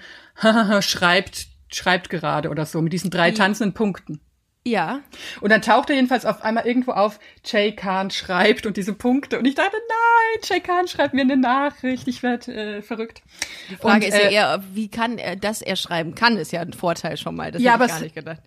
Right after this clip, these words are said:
Speaker 1: die
Speaker 2: Ja.
Speaker 1: Punkte, die Punkte tanzten etwa eine halbe Stunde lang.
Speaker 2: Ach du Scheiße.
Speaker 1: Und, und was dann kam, war halt wirklich so ein, ich weiß es nicht mehr, ich krieg's nicht mehr hundertprozentig zusammen. Der Move war, glaub ich, so ein bisschen zu sagen,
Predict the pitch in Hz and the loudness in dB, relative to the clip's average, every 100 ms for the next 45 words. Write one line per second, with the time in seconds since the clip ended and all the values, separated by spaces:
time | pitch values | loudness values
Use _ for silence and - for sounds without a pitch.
0 | _ _ - 247 - 285 302 285 - 247 | _ _ -2 0 4 2 2 0 -2 -2
1 | 269 269 269 - 214 240 - 208 202 190 | 0 -2 -2 2 0 0 -4 -6 -2 0
2 | 190 185 185 - 202 196 185 170 165 220 | 2 2 0 -6 -6 -4 -2 0 0 -2
3 | - - - 330 240 311 381 - 508 440 | -6 -14 -2 0 0 0 -2 -2 -4 -2
4 | 508 - 196 240 220 - 233 208 220 - | -2 -2 2 2 2 -4 -2 2 2 2
5 | 226 - 175 175 185 208 190 175 175 170 | 0 0 0 2 2 2 2 2 2 0
6 | 165 175 185 185 - 175 165 165 160 160 | 0 0 0 -2 -2 -2 0 2 0 0
7 | 160 156 - _ 165 151 151 165 165 175 | -2 -4 -10 _ -12 -10 -8 -8 -8 -8
8 | 160 151 - 170 - 165 160 180 180 170 | -6 -8 -6 -6 -4 -4 -2 -2 -4 -4
9 | 175 175 180 196 202 285 277 214 196 190 | -4 -2 2 4 6 4 4 2 2 2
10 | 202 190 190 196 180 190 - 180 170 | 0 -2 -2 -4 -4 -6 0 2 4